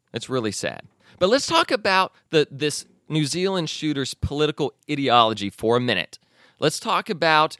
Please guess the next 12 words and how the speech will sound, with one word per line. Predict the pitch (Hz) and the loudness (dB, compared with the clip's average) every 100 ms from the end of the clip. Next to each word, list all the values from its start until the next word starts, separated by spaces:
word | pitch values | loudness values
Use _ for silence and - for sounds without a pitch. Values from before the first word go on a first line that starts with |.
| _ - | _ -2
what | 160 202 | 0 0
this | 220 220 - | 0 0 2
guy | 196 175 | 4 4
really | 139 135 151 151 | 4 2 2 2
believed. | 120 131 127 98 82 - | -2 -6 -4 -6 -8 -8
Is | 117 120 | -8 -2
this | 240 277 | -2 -2
guy | - 208 185 196 202 202 - - - | -4 0 2 2 0 -2 -8 -18 -2
a | 120 | 0
right-wing, | 117 143 190 196 87 180 196 196 196 190 _ _ _ - | 0 2 2 2 -4 -4 -2 -2 -4 -8 _ _ _ -12
Trump-supporting, | - 196 208 - 190 - 196 185 180 180 175 175 165 _ _ _ - | 2 2 2 -2 -4 -2 2 2 4 2 0 -2 -6 _ _ _ -4
constitutionalist, | 196 208 208 190 - 208 202 - 190 185 175 - | 2 2 2 -6 -6 -6 -4 -4 -2 2 2 2